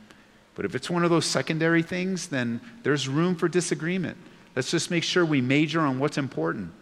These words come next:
and not spend a lot of time arguing about things where there's two different viewpoints on it. We'll get back to the gospel. Anytime there's arguments, I'm just getting that sense, just narrowing it down, like, let's just go out and evangelize the lost. Why are we arguing about this?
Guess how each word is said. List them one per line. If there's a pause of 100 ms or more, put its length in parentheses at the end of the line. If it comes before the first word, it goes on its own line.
(400)
and
not
spend
a
lot
of
time
arguing
about
things
where
there's
two
different
viewpoints
on
it. (460)
We'll
get
back
to
the
gospel. (260)
Anytime
there's
arguments,
I'm
just
getting
that
sense, (180)
just
narrowing
it
down,
like, (220)
let's
just
go
out
and
evangelize
the
lost. (220)
Why
are
we
arguing
about
this?